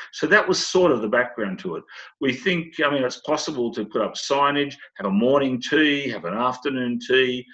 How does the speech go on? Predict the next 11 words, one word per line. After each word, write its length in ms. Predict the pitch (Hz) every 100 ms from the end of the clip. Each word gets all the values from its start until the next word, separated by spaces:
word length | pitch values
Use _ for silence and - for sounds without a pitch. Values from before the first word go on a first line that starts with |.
| - - _ 131
but, 120 | 127 - -
you 80 | 165
know, 100 | 143
it's 160 | - -
just 140 | 190
really 400 | 156 156 175 165 120
important 600 | 113 - 139 131 107 98 - - _
that 300 | 101 113 110 - _ _ -
people 320 | 151 151 135
in 100 | 107
your 180 | 104 101